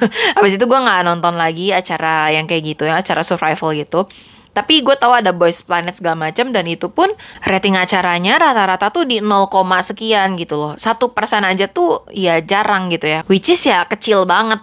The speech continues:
kan gitu. Jadi ya ikutan acara kayak gitu aja nggak menjamin kesuksesan setelah debutnya gitu loh.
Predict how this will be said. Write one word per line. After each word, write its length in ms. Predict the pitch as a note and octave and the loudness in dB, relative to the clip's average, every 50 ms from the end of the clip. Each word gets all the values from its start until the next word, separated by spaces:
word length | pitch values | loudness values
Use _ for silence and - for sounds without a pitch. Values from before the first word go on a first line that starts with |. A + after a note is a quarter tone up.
| - | -6
kan 400 | - D#3+ D#3+ D#3 D#3 E3 E3+ F3 | -10 -6 -4 -2 -2 -2 -4 -6
gitu. 240 | E3 D#3 D3 - - | -8 -10 -10 -12 -10
Jadi 320 | D3 D#3 E3 F#3 G#3+ A3+ A3 | -6 -6 -2 0 2 2 4
ya 320 | F#3+ F3 E3 D#3+ D#3+ - - - | 4 2 2 0 0 -2 -4 -6
ikutan 560 | A3+ A3 - - A#3 A3+ - - A3+ G#3 G3+ | -6 -2 0 2 2 2 2 0 0 0 0
acara 400 | F#3 G#3 - - G3 G3+ G#3 A3 | 0 0 0 0 0 0 0 0
kayak 120 | G3 F#3+ G3 | 0 -2 0
gitu 160 | G3 G#3 F#3+ | 0 2 4
aja 480 | F3+ F3 E3+ E3 G3+ A#3+ C#4+ D#4 C#4+ - | 4 4 4 4 4 4 4 4 2 2
nggak 320 | G#3+ G3+ F#3 F#3 F3+ E3+ | 0 -2 0 0 0 0
menjamin 560 | F3+ F#3 F3+ F3 E3+ E3 D#3+ E3 F3+ G3+ A3+ | 0 -2 -4 -2 0 0 0 0 -2 -4 -4
kesuksesan 800 | A3 - G3+ - F#3 - - F3+ E3 G3 - - F3 E3+ F3+ G3 | -4 -4 -4 -4 -4 -4 -2 -4 -2 -4 -4 -4 -4 -4 -2 -2
setelah 320 | F#3 - F3 - - E3+ G3+ | -2 -2 -2 -2 -4 -4 -4
debutnya 720 | E3+ D#3 D#3 D#3 D#3+ D#3 - - D#3 D3+ D3+ D3+ D3+ D#3+ G3 E3 | -2 -4 -4 -4 -6 -8 -8 -8 -6 -4 -2 0 0 0 -2 -4
gitu 240 | D3 - - D3 C#3+ | -8 -8 -6 -6 -6
loh. 160 | D3 D3 | -4 -6